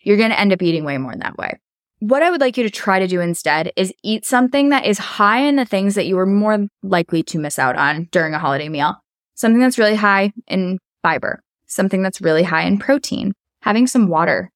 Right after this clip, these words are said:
like, some actual, just regular water, especially if you're gonna be drinking later. If we can pile on these things, don't worry about how many calories it is.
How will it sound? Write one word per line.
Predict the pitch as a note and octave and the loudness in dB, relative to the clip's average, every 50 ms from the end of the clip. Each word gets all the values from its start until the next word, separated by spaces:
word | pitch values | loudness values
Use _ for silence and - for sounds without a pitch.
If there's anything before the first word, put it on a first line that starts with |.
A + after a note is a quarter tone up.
| _ - | _ -2
like, | F3+ F3 - | -2 -2 0
some | - - F#3 F#3 - - | 0 0 0 0 0 -4
actual, | D#3+ D#3 E3+ E3+ - - F3+ E3+ E3 D#3+ D#3+ E3 F3 F3 | -8 -8 -8 -8 -4 -2 -2 0 0 0 -2 -4 -4 -4
just | - D#3+ D#3+ - - _ _ | -6 -6 -6 -6 -16 _ _
regular | - D#3+ E3+ - G3 F3+ F3+ G3 F#3 | -6 -6 -2 2 2 4 4 4 2
water, | F3 E3+ D#3+ D#3+ - - - E3+ - - - | 0 -2 -6 -6 -6 -8 -8 -10 -12 -18 -6
especially | - A#3+ - - - B3+ A#3+ - - G3 | -6 -4 -4 0 0 0 0 2 0 0
if | F3+ F3+ | 0 0
you're | F3+ E3+ | 0 -2
gonna | F3 E3 D#3 | -2 -2 -4
be | D#3+ | -4
drinking | D3+ D#3+ D3 D3 E3 - - - | -4 -4 -6 -6 -8 -10 -12 -14
later. | - - - - - - G3+ G3+ _ _ _ _ _ _ _ _ | -16 -14 -8 -6 -6 -6 -6 -8 _ _ _ _ _ _ _ _
If | - C#4 F4 F#4 - | 2 2 2 2 -2
we | G4+ F4+ | -4 -2
can | G4+ F#4 C#4 | 0 -2 -2
pile | - - A#3 A#3 A3+ G#3+ G3+ | 0 0 0 2 2 2 4
on | F#3 F3+ F3+ F3 | 4 2 2 2
these | E3+ D#3+ D#3 D#3+ - | -2 -4 -6 -8 -10
things, | - - D3 C3 C#3 E3+ F#3+ - _ _ _ | -8 -6 -6 -4 -4 -6 -6 -8 _ _ _
don't | - F#3+ G#3 C#4+ D#4+ | 0 2 2 2 2
worry | D#4+ E4 E4+ F4+ | -2 -2 -2 -2
about | F4+ F4+ F4 | -2 -2 -2
how | D#4+ E4 E4 | -2 -2 -2
many | E4+ E4+ D#4 | -2 -4 -4
calories | - G3+ F3+ E3 D#3 D3+ D#3 D#3+ E3+ | -4 -4 -4 -2 -2 -2 -2 -4 -4
it | E3+ | -4
is. | D#3 D#3 D#3+ E3+ | -4 -4 -4 -4